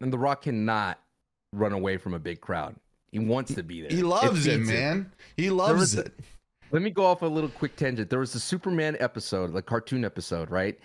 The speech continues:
Speaker 1: And in this Superman, this is the nineteen nineties animated version. And in Superman, there is this alien from outer space. And then this alien is a big rock dude that feeds on heat, right? And so
Speaker 2: <laughs>
Speaker 1: Superman eventually feel, feel, feel, figures out that he needs to put him on ice.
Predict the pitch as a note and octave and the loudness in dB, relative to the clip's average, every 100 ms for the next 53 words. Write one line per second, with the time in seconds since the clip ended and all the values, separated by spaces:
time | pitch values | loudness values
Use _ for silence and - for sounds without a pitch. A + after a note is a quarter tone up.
0 | - _ _ G#2 G#2+ B2+ D3 D3 - C3+ | -20 _ _ -2 0 -2 0 -2 -4 -4
1 | A#2+ A#2 A2+ A2+ A2 G#2 G#2+ G#2+ G2+ G2 | -2 -2 -2 -4 -2 0 0 -2 -2 -2
2 | F#2 F2 E2+ G2+ F#2+ F2+ F2 E2 F2+ E2+ | -2 -4 -6 -2 0 0 -2 -4 -6 -6
3 | E2 - - _ - G#2+ - C3 - E3 | -12 -16 -20 _ -2 -2 0 -2 0 -4
4 | D3+ B2+ A2 G#2+ A2 A2 G#2 F#2+ - A#2 | -2 -2 0 0 0 0 -2 -4 -2 0
5 | A2+ F#2+ - F#2 F#2 - - F2+ E2+ - | 0 -4 -4 -4 -4 -6 -10 -10 -10 -14
6 | - G2+ A2 A#2+ A2 G#2+ A#2+ C3 A#2 A2 | -6 -2 0 0 -4 -2 0 0 -2 -2
7 | G#2 G2+ E2 A2 A#2+ G2 C#3+ G#2+ A#2 - | -2 -4 -4 -4 -4 -6 -6 -2 -4 -4
8 | - F2 D#2+ - _ _ - F#2 - A2 | -12 -10 -12 -16 _ _ -6 -6 -6 -4
9 | A2 A2+ A2+ G#2 - F#2+ F2 - G2+ D#2 | -2 0 -2 -4 -6 -6 -6 -10 -12 -12
10 | - - _ G#2 G2 G#2+ A2 C#3+ A2+ A#2+ | -20 -20 _ -2 0 -2 -2 -2 0 -2
11 | - A2 A2 G#2+ - - B2+ B2 D#3 - | -2 0 0 -2 -8 -6 -4 0 -2 -2
12 | C3+ C3 A#2 - C#3 C#3 C#3+ - D3+ D3 | -2 -2 -2 -4 -2 0 -2 -2 -2 -2
13 | A#2 D3 D3 C#3 D3+ C#3 A#2+ A#2+ A2+ G#2+ | -2 0 0 0 -2 -2 0 0 0 -2
14 | A2+ A2+ A2 F#2+ A2+ G#2 G2 G#2 F#2 - | 0 -2 -2 -4 -2 -2 -2 -2 -4 -10